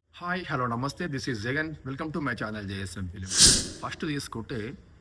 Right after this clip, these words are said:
కానిస్టేబుల్ ఎగ్జామ్ అనేది మొత్తం మూడు ప్రక్రియలు ఉంటది. ఒకటి ప్రిలిమ్స్, రెండు ఈవెంట్స్, మూడు మెయిన్స్. ఫస్ట్ ప్రిలిమ్స్ దాటితేనే, అంటే ప్రిలిమ్స్ అనేది ఒక గేట్ లాంటిది, ఆ గేట్ దాటితేనే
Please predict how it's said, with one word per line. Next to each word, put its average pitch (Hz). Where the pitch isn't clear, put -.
కానిస్టేబుల్ 139
ఎగ్జామ్ 107
అనేది 107
మొత్తం 117
మూడు 120
ప్రక్రియలు 113
ఉంటది. 92
ఒకటి 117
ప్రిలిమ్స్, 104
రెండు 107
ఈవెంట్స్, 110
మూడు 107
మెయిన్స్. 104
ఫస్ట్ 107
ప్రిలిమ్స్ 127
దాటితేనే, 107
అంటే 180
ప్రిలిమ్స్ 127
అనేది 117
ఒక 127
గేట్ 110
లాంటిది, 101
ఆ 139
గేట్ 110
దాటితేనే 113